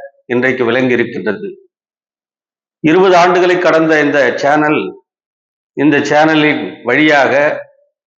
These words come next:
ஒரு சிறு முயற்சியை நாங்கள் முன்னெடுக்க இருக்கின்றோம். சற்றேறக்குறைய ஒரு ஆயிரம் பேருக்கு வேலை வாய்ப்பை உருவாக்கக்கூடிய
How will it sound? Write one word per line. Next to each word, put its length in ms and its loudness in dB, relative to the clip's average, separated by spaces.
ஒரு 180 0
சிறு 260 0
முயற்சியை 880 0
நாங்கள் 400 0
முன்னெடுக்க 560 -2
இருக்கின்றோம். 560 -6
சற்றேறக்குறைய 640 0
ஒரு 120 2
ஆயிரம் 420 4
பேருக்கு 680 0
வேலை 240 2
வாய்ப்பை 340 0
உருவாக்கக்கூடிய 840 -2